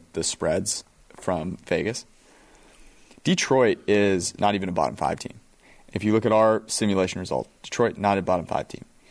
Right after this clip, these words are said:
Th-, there's Carolina, Seattle, Chicago, Atlanta, the Jets, the Texans, the Jaguars. I would go, I would put Detroit in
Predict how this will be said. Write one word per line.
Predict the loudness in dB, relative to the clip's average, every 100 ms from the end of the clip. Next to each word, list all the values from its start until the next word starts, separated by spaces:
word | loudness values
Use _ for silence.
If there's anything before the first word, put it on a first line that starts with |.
| -20 -2
Th-, | 0
there's | 2 0
Carolina, | -2 0 2 2 0 -2
Seattle, | -6 -2 2 2 0
Chicago, | -6 -2 0 0 -2 -10
Atlanta, | -4 -2 0 -4 -8
the | -6
Jets, | 0 0 0 -8
the | -12
Texans, | -2 0 0 -6 -12
the | -10
Jaguars. | 0 0 0 -4 -10 -16 -20 -20 -20 -20 -20 -20 -20 _ _ -20 -20 -4
I | 2 2
would | 2 -2
go, | 2 2 2 2
I | 0
would | 2 -4 -6
put | 0 0 0 -12 _
Detroit | -6 -4 -2 2 2 2 -4 _ _ -2
in | 2 2 2 2 2 0 -4